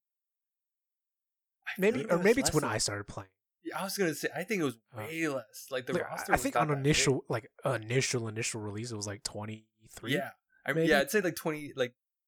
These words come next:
Speaker 1: under thirty, maybe thirty.
Speaker 2: Maybe. I, I remember, yeah. <laughs>
Speaker 1: 'Cause I remember
Speaker 2: Dude.
Speaker 1: trying to get you guys into it,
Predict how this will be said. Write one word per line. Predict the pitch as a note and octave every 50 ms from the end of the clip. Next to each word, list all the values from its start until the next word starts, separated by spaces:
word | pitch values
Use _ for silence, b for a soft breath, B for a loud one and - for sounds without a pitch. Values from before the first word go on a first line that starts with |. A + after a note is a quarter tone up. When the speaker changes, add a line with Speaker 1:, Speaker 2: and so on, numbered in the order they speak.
| _ -
Speaker 1:
under | D#3 C3+ C3+ C3+ A#2
thirty, | - - C3+ B2+ C3 B2+ B2+ B2
maybe | A#2+ A#2 C3 C3+ C3+ A#2
thirty. | - - _ _ _ _ _ _ _ _ _ B B B B _ _ _ _ -
Speaker 2:
Maybe. | A2 G2+ G2 G2 G2+ -
I, | A#2+ C3 D3+ _ _ B B B B
I | D#3 D#3+
remember, | F3+ F#3+ F#3 E3+ D#3+ D3+ C#3 C3+ B2 A#2+
yeah. | B2+ A#2 G#2+ G2+ F#2+ F#2 G2+ - _ _ _ _ _ _ _ _ _ _ _ _ _ _ _ _ _ _ -
<laughs> | - - - _ _ - -
Speaker 1:
'Cause | C#3+ D3
I | C#3
remember | D3 D#3 E3 E3
Speaker 2:
Dude. | E3
Speaker 1:
trying | F3+ F3+ D#3
to | D3
get | D3+ D3+ C#3 B2+
you | C3 F#3+ A#3 A3
guys | G#3+ G#3 F#3 D3
into | D#3 D3+ C#3 C#3 C3+ B2
it, | A#2+ A#2+ A#2+